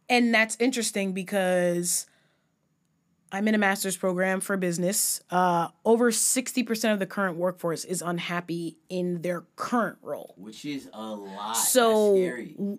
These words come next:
Speaker 1: a lot of people feel like they're alone, but just like we said in the beginning,
Speaker 2: Mm-hmm.
Speaker 1: these are the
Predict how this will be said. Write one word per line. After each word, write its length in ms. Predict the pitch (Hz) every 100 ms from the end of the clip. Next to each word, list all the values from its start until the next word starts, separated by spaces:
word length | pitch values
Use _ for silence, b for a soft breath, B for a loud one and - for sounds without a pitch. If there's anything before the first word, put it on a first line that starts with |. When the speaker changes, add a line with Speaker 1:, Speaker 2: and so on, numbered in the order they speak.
| -
Speaker 1:
a 80 | 233
lot 220 | 220 240
of 120 | 269 269
people 280 | 277 240
feel 360 | - - 214 240
like 240 | 233 202
they're 160 | 202 196
alone, 540 | 185 175 190 214 226
but 160 | 196 175
just 180 | 208 220
like 140 | 220
we 80 | 214
said 220 | 208 214 202
in 80 |
the 80 | 196
beginning, 460 | 190 190 202 196 170
Speaker 2:
Mm-hmm. 80 | 165
Speaker 1:
these 240 | 208 226
are 140 | 214 196
the 320 | 190 185